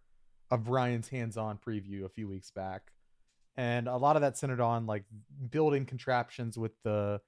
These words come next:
Zonai rockets and the fans and stuff. And I guess I have this worry in my head, like, okay, I've seen all that that piece of gameplay has to offer now, and it's, there's not gonna be, like,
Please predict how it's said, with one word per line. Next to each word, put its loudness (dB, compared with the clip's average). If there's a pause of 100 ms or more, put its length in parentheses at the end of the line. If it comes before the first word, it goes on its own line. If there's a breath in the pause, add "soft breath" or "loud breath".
(300)
Zonai 2
rockets -6
and -8
the -8
fans -8
and -12
stuff. -6 (680)
And 0
I 4
guess 2
I 8
have 4
this -4
worry 0
in -4
my -2
head, -4
like, -4 (200)
okay, 2
I've 4
seen 2
all 6
that -2
that 0 (540)
piece -2
of 0
gameplay 0
has -4
to -8
offer -4
now, -6
and -8
it's, -10
there's -4
not 0
gonna -4
be, -2 (520)
like, 0